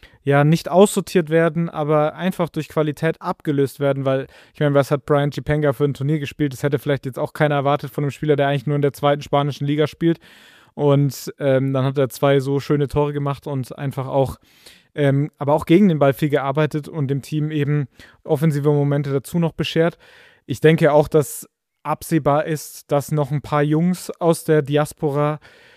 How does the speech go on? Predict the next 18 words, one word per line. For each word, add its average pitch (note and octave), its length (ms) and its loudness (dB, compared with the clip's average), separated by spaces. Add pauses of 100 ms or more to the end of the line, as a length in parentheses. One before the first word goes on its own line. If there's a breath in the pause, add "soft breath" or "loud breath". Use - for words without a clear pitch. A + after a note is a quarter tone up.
(160 soft breath)
ähm, C#3 420 -2
dazukommen E3+ 520 0
werden, D#3+ 160 4
weil D3+ 100 6
die D3+ 80 2
natürlich D#3 300 0
auch F3+ 160 0
jetzt - 180 -2
gesehen C3+ 340 0
haben, C3+ 380 -2 (440)
was D#3 260 -2
für F3+ 60 0
ein D#3+ 100 2
Potenzial D#3 520 2
in F#3+ 100 2
dieser E3+ 120 -2
Mannschaft E3 320 -2
steckt, F3+ 300 -2